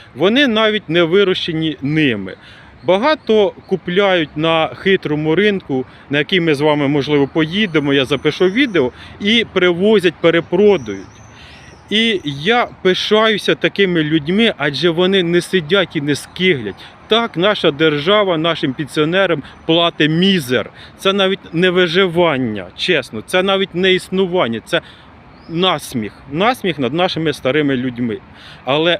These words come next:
одні критикують, стогнуть, інші беруть і щось роблять, якось крутяться. Тому отаким людям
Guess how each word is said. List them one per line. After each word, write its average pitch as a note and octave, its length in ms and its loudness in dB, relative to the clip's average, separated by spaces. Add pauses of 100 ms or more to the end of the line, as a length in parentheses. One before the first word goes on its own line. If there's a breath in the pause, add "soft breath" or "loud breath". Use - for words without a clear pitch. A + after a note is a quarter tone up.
одні D#3+ 580 -2 (760)
критикують, G3 800 -2 (280)
стогнуть, G3 640 0 (440 loud breath)
інші G3+ 540 0 (240)
беруть D#3 420 0 (180)
і C#3+ 80 -2
щось - 400 -4 (160)
роблять, B2+ 500 0
якось E3 360 -2
крутяться. F3 600 -2
Тому G3 280 -2 (360 loud breath)
отаким A3+ 500 0
людям D#3+ 380 -2